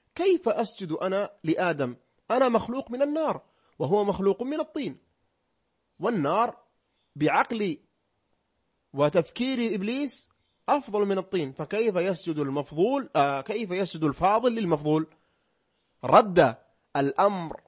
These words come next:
الإلهي بماذا؟ بعقله. ويا ليته، يعني، كا-، وليت هذه ال-، ال-، المقدمة كانت ص-، بل هي فاسدة، حتى هذا الاعتراض فاسد عقلًا.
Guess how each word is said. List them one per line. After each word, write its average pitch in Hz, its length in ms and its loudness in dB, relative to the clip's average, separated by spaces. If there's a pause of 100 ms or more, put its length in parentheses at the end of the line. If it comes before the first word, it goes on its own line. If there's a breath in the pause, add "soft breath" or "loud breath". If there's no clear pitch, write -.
(140)
الإلهي 143 800 0 (680)
بماذا؟ 147 600 2
بعقله. 131 580 -2 (1000)
ويا 190 360 8
ليته، 233 600 2 (840)
يعني، 139 320 -2
كا-، 180 280 2
وليت 175 460 4
هذه 175 520 4
ال-، 139 120 -4
ال-، 131 120 -4
المقدمة 151 520 0
كانت 151 280 2
ص-، - 100 -12
بل 202 200 2
هي 220 200 2
فاسدة، 160 580 -2 (640)
حتى - 460 -4
هذا 170 420 4
الاعتراض 156 460 2
فاسد 165 540 2
عقلًا. 123 500 -2